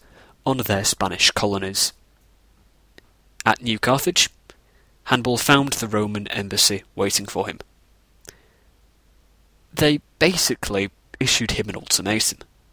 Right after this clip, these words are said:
They reminded him not to cross the Iber and not to attack Saguntum. Hannibal said that he would act in the best interests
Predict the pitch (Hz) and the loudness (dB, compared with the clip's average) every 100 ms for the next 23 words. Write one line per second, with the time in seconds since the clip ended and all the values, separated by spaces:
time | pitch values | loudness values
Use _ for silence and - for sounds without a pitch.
0 | _ - _ _ _ _ - 104 101 101 | _ -20 _ _ _ _ -4 -2 0 0
1 | 101 101 - 98 - 101 98 - - - | -2 -4 -8 -10 -14 -6 -4 0 -2 0
2 | - - 95 - 110 131 - 180 _ _ | -4 -6 -2 0 2 0 -2 -4 _ _
3 | _ _ - - - 120 104 - - - | _ _ -8 -6 -6 -2 -2 0 0 -2
4 | - - 104 - - 95 - - - - | -2 -6 -4 0 0 0 -2 -10 -8 -2
5 | - 110 113 104 82 - _ _ _ _ | -2 -2 -4 -4 -6 -12 _ _ _ _
6 | _ _ _ _ _ _ _ _ _ _ | _ _ _ _ _ _ _ _ _ _
7 | _ _ _ _ - 160 196 196 - - | _ _ _ _ 2 2 4 2 2 0
8 | 120 - - _ _ _ _ _ - 147 | 0 -2 -10 _ _ _ _ _ 0 2
9 | 135 - - 139 - - - _ - 131 | 2 -2 -2 -4 -4 -6 -6 _ -10 -4
10 | 123 120 - 165 - - 127 113 - 101 | -4 -4 -4 0 0 2 -2 -2 -4 -6
11 | - - - - | -2 2 4 2